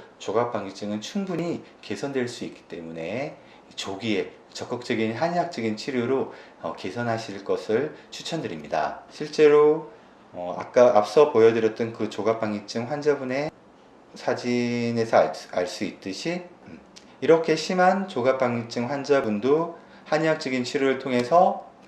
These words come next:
이렇게 개선될 수 있습니다. 따라서, 어, 무엇보다도 조기에 적극적으로 한의학적인 치료를 하실 것을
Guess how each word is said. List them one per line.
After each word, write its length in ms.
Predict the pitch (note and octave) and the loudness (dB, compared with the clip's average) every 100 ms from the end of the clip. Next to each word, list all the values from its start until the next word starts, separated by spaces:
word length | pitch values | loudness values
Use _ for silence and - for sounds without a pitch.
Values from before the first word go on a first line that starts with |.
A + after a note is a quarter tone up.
| - - - - | -20 -20 -20 -4
이렇게 320 | A#2+ B2 B2+ | -2 0 0
개선될 440 | A#2+ G#2+ D3 C3+ B2+ | 0 -2 -2 -2 -4
수 440 | - A2+ A2+ A2 - - - | -6 -4 -4 -6 -12 -20 -18
있습니다. 600 | F#2 F#2 E2 F2+ E2 - - - - | -16 -12 -4 -2 -2 -6 -18 -18 -6
따라서, 640 | G#2 G#2 G#2+ B2+ F3+ - - - | -4 -2 0 2 2 0 -10 -14
어, 440 | D#2 D2+ D#2 D2+ - - | -8 -6 -6 -8 -12 -8
무엇보다도 640 | G2 B2+ F3+ - F2+ A2 | 0 2 2 -2 -2 -2
조기에 600 | A2 G2+ F#2 A#2 G2 D3 - | -6 -8 -6 -4 -4 -6 -6
적극적으로 880 | A2+ - - A2+ F#2+ A#2 F3+ - - - - | -6 -6 -8 -8 -4 -2 -2 -4 -12 -16 -10
한의학적인 500 | C3 C3 - G#2+ G#2 | -6 -6 -6 -8 -8
치료를 360 | - B2 A#2+ | -8 -8 -8
하실 240 | C#3+ - - | -8 -10 -4
것을 440 | G#2+ - F3 F3+ | -4 -2 -4 -6